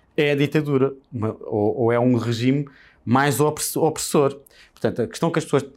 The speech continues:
uma das questões que as pessoas têm que se colocar é que, para já, para já são responsáveis pelo seu eu, pelas suas escolhas. E que não podem estar à espera que seja o Estado que tenha uma escola decente,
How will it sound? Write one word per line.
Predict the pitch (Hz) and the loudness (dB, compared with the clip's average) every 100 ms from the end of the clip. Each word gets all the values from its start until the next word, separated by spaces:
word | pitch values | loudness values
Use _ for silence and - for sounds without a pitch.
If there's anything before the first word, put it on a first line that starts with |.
| - | 2
uma | 180 | 4
das | 156 131 | 4 2
questões | - 123 120 | 0 -4 -2
que | |
as | 107 | -8
pessoas | - 107 | -6 -6
têm | - | -6
que | 104 | -8
se | - | -8
colocar | 107 - 151 | -6 0 0
é | |
que, | 147 - | 0 -2
para | 135 | 0
já, | 123 156 180 - _ _ | 2 2 0 -6 _ _
para | 113 | -2
já | 180 | -2
são | 180 160 | -2 -6
responsáveis | - - 147 160 147 | -4 -4 0 0 0
pelo | - 143 | -2 -4
seu | 127 131 92 | 0 0 0
eu, | 78 | -4
pelas | - 123 117 | -4 0 0
suas | 117 120 | 0 -4
escolhas. | - - 87 87 - - _ _ - - | -4 -6 -6 -6 -14 -20 _ _ -20 -10
E | |
que | 120 | -2
não | 123 | 0
podem | 139 143 | 2 2
estar | 143 | 0
à | 135 | -2
espera | 131 120 | 0 -2
que | 107 | 0
seja | 123 117 | -2 0
o | |
Estado | 113 - 127 117 117 | -2 0 2 2 -2
que | |
tenha | - 107 | -6 -6
uma | 104 | -6
escola | - 117 101 | -2 0 0
decente, | 92 - 143 143 143 - 139 | 0 0 2 2 0 -4 -8